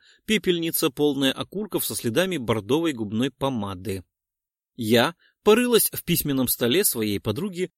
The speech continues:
что оказалось не бесполезным. По крайней мере, теперь у меня в руках была Ольгина записная книжка и толстая общая тетрадь явно дневникового характера. Первым делом следовало отыскать телефон Риты.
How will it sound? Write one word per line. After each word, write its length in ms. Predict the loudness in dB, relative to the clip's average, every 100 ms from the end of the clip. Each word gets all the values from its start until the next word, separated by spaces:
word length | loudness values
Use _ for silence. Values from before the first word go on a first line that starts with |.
| _
что 220 | -8 0 2
оказалось 540 | 2 2 2 2 -2
не 220 | -4 -6
бесполезным. 840 | -4 -6 -2 0 0 -2 -4 -8 -10 _ _ _ _
По 120 | -4
крайней 420 | 0 0 2 0
мере, 360 | 0 0 -2 -6 _ _ -14
теперь 300 | -2 0 0
у 100 | -2
меня 260 | -2 -2
в 60 | -2
руках 320 | -2 -2 -2
была 320 | 0 0 0 -2
Ольгина 380 | -2 -2 -4
записная 480 | -6 -6 -6 -4 -6
книжка 480 | -4 -6 -4 -2 -2 _ _
и 120 | -6
толстая 520 | 0 2 2 2 2 0
общая 420 | -2 -6 -4 -4
тетрадь 420 | -4 -2 -2 -4 -14 _
явно 480 | 0 0 0 -2 -4
дневникового 1000 | -4 0 0 0 -6 0 2 2 2 -2 -4
характера. 760 | -6 -4 -2 -4 -8 -8 -10 -16 _ _ _ _ _ _ _ _
Первым 360 | 4 4 2 4
делом 340 | 6 6 4
следовало 520 | 0 0 0 0 0
отыскать 560 | -2 -6 -6 -2 -2 -4
телефон 400 | -6 -4 -2 -2
Риты. 400 | 0 -2 -4 -12